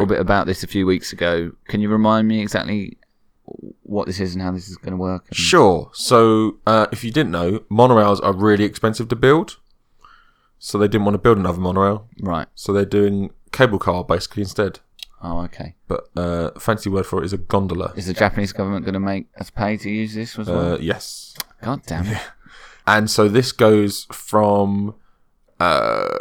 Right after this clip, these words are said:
Speaker 1: there's a couple of, uh, hotels in it. One of the pop hotels, Coronado Springs is in there, uh,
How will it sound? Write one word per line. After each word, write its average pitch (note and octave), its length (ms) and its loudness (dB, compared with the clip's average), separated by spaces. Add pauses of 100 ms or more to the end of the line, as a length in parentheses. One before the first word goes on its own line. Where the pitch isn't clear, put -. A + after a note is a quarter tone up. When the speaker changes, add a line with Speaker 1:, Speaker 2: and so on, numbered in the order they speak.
(360)
Speaker 1:
there's G2+ 380 -4
a - 40 -10
couple C#3 180 0
of, C3 320 -6 (100)
uh, G2+ 220 2
hotels A#2+ 400 2
in C#3 80 -2
it. - 200 -8
One A#2+ 160 -2
of A#2 40 -2
the G#2+ 60 -2
pop - 320 -4
hotels, A2 1000 -2 (560)
Coronado A2+ 800 4 (800)
Springs A#2 580 -2
is A2 140 -6
in A2 140 -2
there, G#2+ 440 -2 (500)
uh, E2 520 -2